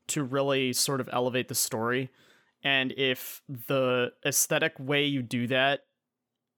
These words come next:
is steampunk, then it'll be fine. But otherwise,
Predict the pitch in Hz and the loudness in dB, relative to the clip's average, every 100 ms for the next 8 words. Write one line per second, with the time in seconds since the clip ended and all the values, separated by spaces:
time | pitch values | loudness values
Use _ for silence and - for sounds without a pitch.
0 | _ _ 131 127 120 113 - - - _ | _ _ -2 0 0 0 0 0 -4 _
1 | - - - 135 131 151 156 151 - _ | -6 -4 0 -2 0 0 0 -2 -8 _
2 | - 143 131 123 117 117 - 110 107 101 | -4 -2 0 0 -2 -4 -2 -2 -2 -6
3 | - _ 127 117 113 _ 135 131 127 127 | -10 _ -4 -2 -4 _ -4 0 2 2
4 | 120 117 - - | 2 0 -2 -4